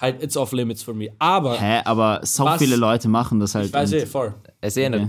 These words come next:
Speaker 3: irrationale, aber
Speaker 1: Es ist eine irrationale
Speaker 2: Okay.
Speaker 1: Angst, aber es ist
Speaker 2: Okay.
Speaker 1: halt
Speaker 3: Kann man
Speaker 1: einfach so ein
Speaker 3: machen.
Speaker 1: bisschen eine Phobia.
Speaker 2: Ja.
Speaker 1: So. Aber was ich, ähm, lustigerweise mir sehr gut vorstellen kann und was sicher auch die kommenden Jahre ein großes Thema wird bei mir, ist ein Tat.
Speaker 2: Fix.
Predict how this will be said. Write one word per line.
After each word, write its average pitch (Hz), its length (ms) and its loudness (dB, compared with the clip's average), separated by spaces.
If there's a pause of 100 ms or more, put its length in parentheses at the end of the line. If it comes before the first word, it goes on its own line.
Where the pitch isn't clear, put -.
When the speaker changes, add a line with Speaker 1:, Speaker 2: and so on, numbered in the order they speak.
Speaker 3:
irrationale, 107 640 -2
aber 110 120 -2
Speaker 1:
Es 101 80 2
ist - 80 0
eine 196 100 4
irrationale 196 520 2
Speaker 2:
Okay. 151 80 2
Speaker 1:
Angst, 131 180 -8
aber 123 180 -2
es 104 80 -4
ist 107 100 -4
Speaker 2:
Okay. - 20 0
Speaker 1:
halt 127 80 0
Speaker 3:
Kann 127 60 2
man 113 80 2
Speaker 1:
einfach 110 120 2
so 131 60 -4
ein - 20 -8
Speaker 3:
machen. - 40 -4
Speaker 1:
bisschen 117 220 -4
eine 113 120 -6
Phobia. 107 460 -4 (100)
Speaker 2:
Ja. 95 200 -4
Speaker 1:
So. 104 140 -14 (580)
Aber 170 360 0
was 165 160 -2
ich, - 280 -6
ähm, 139 680 0
lustigerweise 135 640 0
mir 131 140 2
sehr 127 160 0
gut 147 160 -4
vorstellen 139 400 -4
kann 139 260 -4
und 120 160 -6
was 120 140 -8
sicher - 280 -6
auch 120 160 -8
die 117 120 -10
kommenden 117 360 -8
Jahre 117 520 -4
ein 113 240 -8
großes 117 360 -8
Thema 123 260 -6
wird 110 140 -10
bei 110 100 -8
mir, 113 260 -8 (560)
ist - 340 -4
ein 110 340 -2
Tat. - 560 -4
Speaker 2:
Fix. - 520 -6